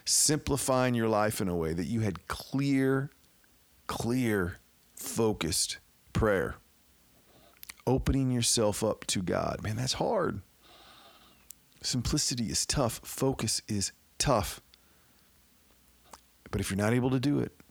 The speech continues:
as life gets more complicated, as you get older, you'll have lots of good intentions, but will you follow through?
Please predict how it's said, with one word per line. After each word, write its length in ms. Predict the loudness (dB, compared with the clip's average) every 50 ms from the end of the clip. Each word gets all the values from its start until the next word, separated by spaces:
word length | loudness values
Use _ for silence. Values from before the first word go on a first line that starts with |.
| _ -20 _ _ _ _ _ _ -12 -8
as 100 | -6 -4
life 280 | -2 0 0 0 0 -2
gets 260 | -2 -2 -2 -2 0
more 140 | -2 -2 0
complicated, 760 | 0 0 0 0 -2 -4 -4 -4 -2 -2 -2 -2 -4 -4
as 140 | -4 -4 -4
you 80 | -4 -4
get 180 | -2 -2 -2
older, 400 | -2 -2 -2 -2 -4 -4 -6 -8 -10 _ _ _ _ _ _ -20 -20 -20 -20 -20 -20 -20 -20 -20 _ -4
you'll 140 | 0 0
have 120 | 2 2 0
lots 460 | 0 2 2 2 2 2 0 -2 -4 -4 -4
of 220 | -6 -6 -6 -4
good 160 | -2 -2 0 0
intentions, 1120 | -2 -2 -2 -2 -2 -2 -2 -2 -2 -2 -2 -2 -2 -2 -2 -4 -4 -4 -2 -4 -4 -4 -8 _ _ _ _
but 140 | -6 -6 -4
will 160 | -2 -2 -2
you 160 | -2 -4 -4
follow 400 | -4 -2 0 0 0 0 -2 -4
through? 400 | -4 -4 -6 -6 -4 -4 -6 -8